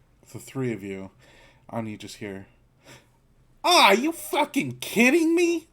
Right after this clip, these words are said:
Come on!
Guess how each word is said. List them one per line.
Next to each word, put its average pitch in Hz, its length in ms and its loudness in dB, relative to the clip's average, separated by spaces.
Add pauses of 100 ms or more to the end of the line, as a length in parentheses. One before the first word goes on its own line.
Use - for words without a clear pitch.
(2500)
Come 269 540 4
on! 143 760 4